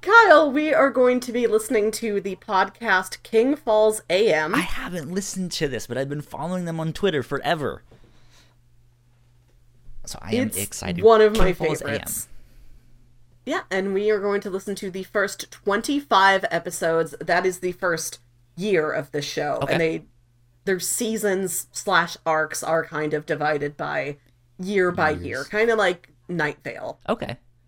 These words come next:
Speaker 2: Pretty
Speaker 1: Mm-hmm.
Speaker 2: co-, pretty cool. Uh,
Speaker 1: Yeah.
Speaker 2: general pitch. W-, w-, what is it about?
Speaker 1: This is a, a podcast in the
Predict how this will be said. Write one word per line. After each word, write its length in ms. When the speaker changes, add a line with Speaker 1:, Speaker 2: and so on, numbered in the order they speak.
Speaker 2:
Pretty 220
Speaker 1:
Mm-hmm. 140
Speaker 2:
co-, 100
pretty 280
cool. 420
Uh, 60
Speaker 1:
Yeah. 880
Speaker 2:
general 360
pitch. 420
W-, 180
w-, 140
what 160
is 100
it 80
about? 360
Speaker 1:
This 500
is 340
a, 420
a 60
podcast 680
in 80
the 360